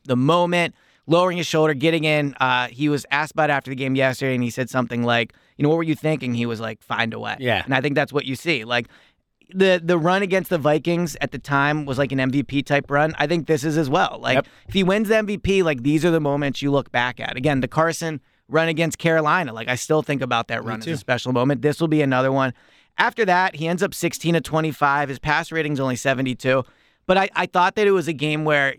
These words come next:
Speaker 1: you could tell it's really, really beneficial to have A J Brown and just
Speaker 2: Oh,
Speaker 1: have
Speaker 2: you
Speaker 1: the,
Speaker 2: just
Speaker 1: the,
Speaker 2: had
Speaker 1: the
Speaker 2: that
Speaker 1: trust
Speaker 2: guy.
Speaker 1: they have with J-,
Speaker 2: Totally.
Speaker 1: that he has with Jalen. Like, they're able just to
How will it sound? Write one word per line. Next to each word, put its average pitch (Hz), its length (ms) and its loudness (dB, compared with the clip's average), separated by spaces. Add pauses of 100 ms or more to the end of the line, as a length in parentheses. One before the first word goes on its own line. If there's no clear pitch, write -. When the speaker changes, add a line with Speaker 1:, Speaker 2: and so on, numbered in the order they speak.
Speaker 1:
you 147 100 -6
could 143 180 -6
tell 147 320 0
it's 139 200 -8 (120)
really, 165 320 4
really 151 280 4
beneficial 139 680 0
to 135 60 2
have 127 220 0
A 127 140 -2
J 120 180 0
Brown 117 500 -2
and 143 160 4
just 147 160 4
Speaker 2:
Oh, - 20 2
Speaker 1:
have 143 300 2
Speaker 2:
you - 60 4
Speaker 1:
the, 165 60 4
Speaker 2:
just 151 180 2
Speaker 1:
the, 147 80 4
Speaker 2:
had 147 120 2
Speaker 1:
the 151 60 4
Speaker 2:
that 143 100 4
Speaker 1:
trust 147 160 4
Speaker 2:
guy. 147 200 4
Speaker 1:
they 139 60 2
have 131 200 0
with 135 120 -8
J-, 147 160 2
Speaker 2:
Totally. 151 240 2
Speaker 1:
that 131 40 2
he 135 80 2
has 135 180 2
with 131 120 -4
Jalen. 131 400 0
Like, 160 180 2 (340)
they're 170 140 4
able 185 240 2
just 175 280 -2
to 160 120 -2